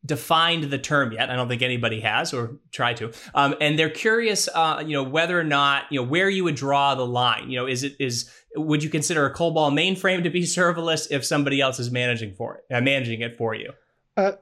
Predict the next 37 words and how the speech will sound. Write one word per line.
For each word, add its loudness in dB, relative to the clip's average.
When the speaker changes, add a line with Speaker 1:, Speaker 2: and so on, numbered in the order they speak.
Speaker 2:
so 0
what -4
I, 0
how 2
I 2
perceive -2
serverless 0
is -2
i-, -12
if -6
there's 2
a 2
service 2
I'm 2
consuming 2
and 0
I 2
don't 2
need 0
to -2
worry 4
about 0
servers, 0
patches, -2
networking. -2
If -6
I, 0
I, -2
I, -6
if -8
I, -2
if, -6
if -2
I'm 2
locked 0
out 2
of 0